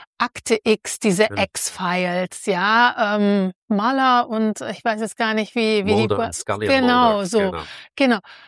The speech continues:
Speaker 1: War ja irgendwie so ein wahnsinnig Ding mit dieser
Speaker 2: Ja.
Speaker 1: Sci-Fi-Musik und so.
Speaker 2: Ja.
Speaker 1: Also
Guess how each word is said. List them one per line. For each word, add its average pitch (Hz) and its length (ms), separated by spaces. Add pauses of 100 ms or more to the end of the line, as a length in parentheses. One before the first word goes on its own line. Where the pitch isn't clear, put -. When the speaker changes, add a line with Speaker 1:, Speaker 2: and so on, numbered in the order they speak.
(120)
Speaker 1:
War 220 160
ja 240 200
irgendwie 254 380
so 226 160
ein 220 160
wahnsinnig 240 540
Ding 226 260
mit 214 180
dieser 208 380
Speaker 2:
Ja. 208 80
Speaker 1:
Sci-Fi-Musik 220 1200
und 208 120
so. 214 120
Speaker 2:
Ja. 87 60 (200)
Speaker 1:
Also 220 200